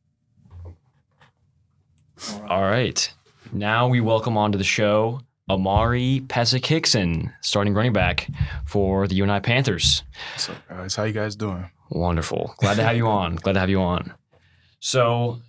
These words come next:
Speaker 2: just starting off, you have not always been a U N I Panther. You
Speaker 3: Yeah.
Speaker 2: committed to Kansas. What was that? What, what was, uh, Lawrence like?
Speaker 3: Uh, you know, Lawrence, Lawrence was fun.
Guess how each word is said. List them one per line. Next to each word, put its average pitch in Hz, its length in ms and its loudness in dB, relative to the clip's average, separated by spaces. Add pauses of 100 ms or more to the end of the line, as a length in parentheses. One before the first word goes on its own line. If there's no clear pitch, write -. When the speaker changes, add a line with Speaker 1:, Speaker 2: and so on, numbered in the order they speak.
(240)
Speaker 2:
just - 320 2
starting 139 300 2
off, 107 440 0 (240)
you 139 200 2
have 180 100 0
not 151 200 2
always 120 360 0
been 92 560 0
a 98 60 0
U 98 160 2
N 98 60 4
I 92 100 2
Panther. - 580 -2 (400)
You 95 540 2
Speaker 3:
Yeah. 113 60 -6 (200)
Speaker 2:
committed 104 320 2
to - 80 -4
Kansas. 104 480 2
What 95 80 0
was 92 100 2
that? - 280 -2 (260)
What, 104 280 0
what 107 120 0
was, 113 220 0
uh, 113 200 2
Lawrence 110 420 0
like? 73 280 -4 (360)
Speaker 3:
Uh, 165 220 2
you 170 80 -2
know, 156 120 2
Lawrence, 143 680 2
Lawrence 151 340 0
was 113 140 -2
fun. 113 460 -2